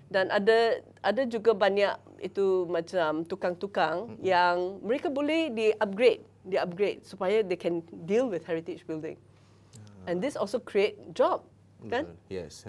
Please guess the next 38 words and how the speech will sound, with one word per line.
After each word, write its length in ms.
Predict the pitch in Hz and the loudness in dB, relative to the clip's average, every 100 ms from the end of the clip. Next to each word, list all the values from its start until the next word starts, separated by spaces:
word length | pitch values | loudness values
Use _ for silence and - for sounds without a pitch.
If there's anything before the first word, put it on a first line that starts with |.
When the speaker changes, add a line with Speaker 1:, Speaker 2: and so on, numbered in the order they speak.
| 90 | -4
Speaker 1:
Ah, 320 | 175 175 165 175 | -4 -4 -10 -4
livelihood, 640 | 180 196 208 196 202 - | -2 -2 -4 -4 -6 -6
Speaker 2:
Hmm. 260 | - - - | -14 -20 -14
Speaker 1:
ah, 200 | 165 165 | -10 -10
ke-, 180 | - - - - 214 - | -12 -18 -20 -20 -12 -8
untuk, 400 | 175 208 170 127 | -2 0 0 -2
untuk, 480 | 180 196 180 - - | -6 0 0 0 -6
ah, 300 | 160 156 170 | -6 -4 -4
those 240 | 170 220 | -4 -4
people 400 | - 202 208 208 | -6 -4 -4 -2
who, 400 | 185 165 165 165 208 | -2 -2 -2 -6 -4
you 80 | 208 | -2
know, 220 | 180 202 _ _ _ _ | -2 -6 _ _ _ _
ah, 320 | - 170 165 | -4 -2 0
now 320 | 175 175 277 | 2 2 2
they 160 | 214 185 | 4 4
are 80 | 170 | 4
just 320 | 208 240 190 | 2 -2 -4
repairing 480 | 170 170 165 214 349 - | -2 2 4 2 -2 -12
Speaker 2:
Hmm. 320 | 110 98 95 98 - | -18 -16 -16 -18 -4
Speaker 1:
and 240 | 226 247 233 | -2 0 -2
they 80 | |
can 320 | 240 220 226 208 | 0 -2 -2 -4
be 240 | 226 233 | -2 0
upgraded. 480 | 208 185 233 254 - - _ _ - | -2 0 2 2 0 -4 _ _ -18
Speaker 2:
Ya. 80 | - _ _ | -18 _ _
Speaker 1:
Ya. 140 | 175 160 | -14 -14
Speaker 2:
Hmm. 240 | - 71 - - - | -18 -20 -20 -20 -10
Dan 160 | 127 123 | -8 -4
kalau 160 | 123 | -4
kita 160 | 123 131 | -4 -6
telitikan 640 | 123 123 123 135 131 120 | -8 -10 -10 -8 -8 -8
di 320 | 113 113 107 113 | -6 -4 -4 -6
universiti-universiti 640 | 113 123 117 117 - 120 | -6 -8 -8 -8 -4 -2
awam 320 | 113 123 117 | 0 2 0
juga, 320 | 110 113 127 | -2 -4 -2
banyak 320 | 107 113 120 101 | -2 -2 -4 -6
juga, 320 | 101 104 | -8 -8